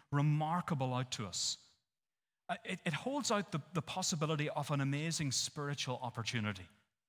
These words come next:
You see, once we join something like the church, formally committing ourselves, we, we set a trajectory in our life towards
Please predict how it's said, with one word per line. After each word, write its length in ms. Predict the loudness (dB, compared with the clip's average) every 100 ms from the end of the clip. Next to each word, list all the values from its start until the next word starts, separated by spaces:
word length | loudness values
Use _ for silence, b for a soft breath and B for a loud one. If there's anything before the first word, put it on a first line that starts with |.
| _ _ _ _ 0
You 60 |
see, 260 | 4 4 2 -2
once 300 | 0 0 0
we 80 | -2
join 440 | 0 -2 0 2
something 360 | 4 2 0 0
like 140 | 0
the 80 | 0
church, 320 | -2 -2 -2
formally 600 | -4 -6 -6 -2 0 0
committing 440 | 0 0 0 0 0
ourselves, 520 | 0 0 -2 -4 -8 B B B B
we, 80 | -6 2
we 80 | 4
set 260 | 4 2
a 60 | 0
trajectory 760 | -2 0 0 -2 -4 0 0 0 0
in 80 | 2
our 120 | 4
life 460 | 2 0 -2 -8 -16 B B -10
towards 580 | -4 0 2 2 2 -2